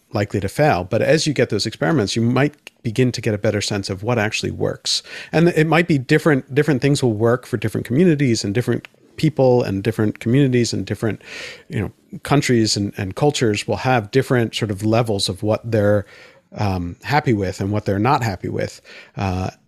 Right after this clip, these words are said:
but allowing for that experimentation to happen rather than having just a set of rules that, you know, are, are set, you know, within, like,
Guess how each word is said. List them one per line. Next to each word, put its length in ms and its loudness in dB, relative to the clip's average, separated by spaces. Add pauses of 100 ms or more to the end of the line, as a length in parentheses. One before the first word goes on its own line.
(160)
but 460 0
allowing 480 4
for 120 -2
that 160 2
experimentation 800 0
to 100 -2
happen 500 -2
rather 320 0
than 240 -4
having 340 0
just 260 -4
a 40 -2
set 220 -4
of 100 -8
rules 380 0
that, 240 -4 (180)
you 100 -4
know, 160 -4
are, 220 -4
are 120 -4
set, 420 -2 (440)
you 80 -2
know, 80 -2
within, 380 0
like, 300 -4